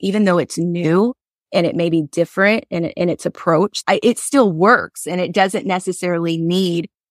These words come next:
a bunch of proof from other people chiming in about the exact same thing. It's actually like what B said, it's to my advantage. It's to our advantage to share something new, to share a different perspective. And so I think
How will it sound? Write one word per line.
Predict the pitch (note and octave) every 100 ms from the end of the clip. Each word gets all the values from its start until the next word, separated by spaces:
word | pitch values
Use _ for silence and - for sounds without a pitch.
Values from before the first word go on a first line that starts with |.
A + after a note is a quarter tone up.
| _ -
a |
bunch | F#3 F3+ F#3
of | -
proof | F#3 F3+ E3
from | - E3 -
other | F3 E3+ D#3+
people | - F3+ D#3+ E3+
chiming | E3+ G3 E3 D#3+
in | D#3+ E3 D#3
about | D#3+ E3
the | E3
exact | D#3 D#3+ E3 -
same | - A#2+
thing. | - A#2 - _ _ _
It's | G3+ G3
actually | F3+ - F3+
like | E3+ D#3
what | -
B | F3 E3
said, | - G3+ G#3+
it's | D#3+ -
to | - A3
my | G3 E3+
advantage. | E3 D#3 E3+ F3 G#3+ E3 E3
It's | F3 -
to | - A3 A3+
our | F3+ E3+
advantage | D#3+ D#3 E3+ A3 G3+ E3 E3+ - _ _ _ -
to | F#3+ D#3
share | - G#3+ A3 C4+
something | - F3+ D#3 E3 E3
new, | F3 D#3+ G2+ A2+ -
to | F#3
share | - F#3+ G3+ G3
a |
different | E3 F3+ F3+ F3 -
perspective. | - E3 - F3+ F#3+ E3 D#3 _ _ _ -
And | F#3
so | F#3
I | F#3
think | - G3